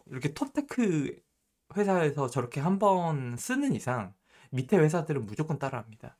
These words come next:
예, 밑에 회사들도 똑같은 고민을 하고 있거든요. "아, 신입 연봉 주기 좀 힘든 것 같은데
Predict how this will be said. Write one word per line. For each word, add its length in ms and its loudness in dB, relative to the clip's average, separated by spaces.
예, 160 -12
밑에 280 4
회사들도 440 2
똑같은 380 2
고민을 280 0
하고 160 -6
있거든요. 280 -12
"아, 80 -8
신입 380 -2
연봉 420 -4
주기 280 -6
좀 260 -4
힘든 320 -2
것 160 -2
같은데 600 -8